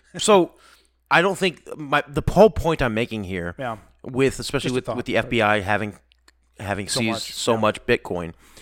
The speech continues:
Speaker 2: is that you don't have to hack the blockchain in order
Speaker 1: Yeah.
Speaker 2: to control
Speaker 1: Well,
Speaker 2: it.
Speaker 1: that's true,
Speaker 2: If
Speaker 1: too.
Speaker 2: it's being, if, if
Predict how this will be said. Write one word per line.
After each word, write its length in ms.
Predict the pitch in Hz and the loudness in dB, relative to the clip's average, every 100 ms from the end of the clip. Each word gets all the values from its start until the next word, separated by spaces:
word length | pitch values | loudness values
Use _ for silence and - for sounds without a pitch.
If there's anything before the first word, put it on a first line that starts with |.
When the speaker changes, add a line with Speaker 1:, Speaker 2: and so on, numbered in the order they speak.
| - - | -18 -6
Speaker 2:
is 140 | 151 123 | -6 -4
that 80 | |
you 120 | 139 151 | -4 0
don't 200 | 156 139 | 0 0
have 240 | 131 147 | 0 -2
to 100 | - 107 | -2 -4
hack 480 | 95 - 123 - - | -2 0 0 0 -12
the 60 | |
blockchain 840 | 92 135 160 - - 101 95 98 107 - - - | 0 4 4 4 -8 -8 -8 -10 -14 -20 -16 -8
in 100 | 131 | -4
order 180 | 127 | -2
Speaker 1:
Yeah. 60 | 139 | -2
Speaker 2:
to 40 | 123 | -4
control 260 | - 254 | 2 4
Speaker 1:
Well, 100 | 104 | 4
Speaker 2:
it. 40 | 135 | 0
Speaker 1:
that's 200 | 143 - | -6 -6
true, 160 | - | -2
Speaker 2:
If 80 | 165 | 0
Speaker 1:
too. 60 | 156 | 0
Speaker 2:
it's 80 | 151 | 0
being, 320 | 196 185 170 - | 0 0 -2 -6
if, 220 | - 151 - _ - | -4 -4 -6 _ -4
if 260 | 175 - | -2 -2